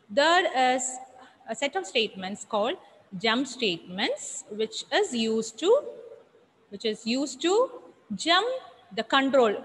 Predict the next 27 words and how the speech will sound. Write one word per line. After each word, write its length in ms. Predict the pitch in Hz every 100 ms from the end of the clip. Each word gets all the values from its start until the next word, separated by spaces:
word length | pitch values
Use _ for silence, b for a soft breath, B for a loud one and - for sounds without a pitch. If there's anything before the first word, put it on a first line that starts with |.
| 269
take 280 | 294 381 381
the 80 | 403
control 480 | 359 311 262 254 254
from 340 | 254 277 381 539 B B 214
one 280 | 240 330 554 -
place 280 | 302 285 285
to 160 | 427 571 - -
another 260 | 208 180
place, 480 | 170 175 185 - - _ _ _ b b
not 220 | 226 311 339
to 60 |
the 100 | 370
next 280 | 370 349 -
line. 320 | 285 202 151 - - - _ b -
It 160 | 214
can 180 | - 202
be 100 | 202
to 100 | 202
the 80 | 247
next 260 | 320 370 -
line, 260 | 311 320
it 120 | 262 247
can 240 | 240 240
be 80 | 240
after 280 | 214 220 226
three 300 | 294 339 330
lines, 320 | 302 302